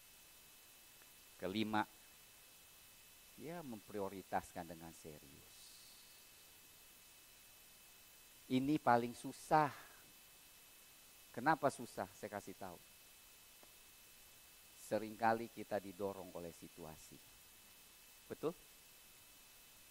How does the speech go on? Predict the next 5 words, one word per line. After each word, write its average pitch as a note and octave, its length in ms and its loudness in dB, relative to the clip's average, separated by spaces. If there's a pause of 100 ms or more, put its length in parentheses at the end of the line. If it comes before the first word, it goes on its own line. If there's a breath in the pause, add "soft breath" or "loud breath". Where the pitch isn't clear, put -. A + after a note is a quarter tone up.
(120)
Betul? - 240 -6 (1900)
Sebenarnya F3 560 10
kita F3+ 240 6
masih D3+ 320 6
ragu, D3+ 320 8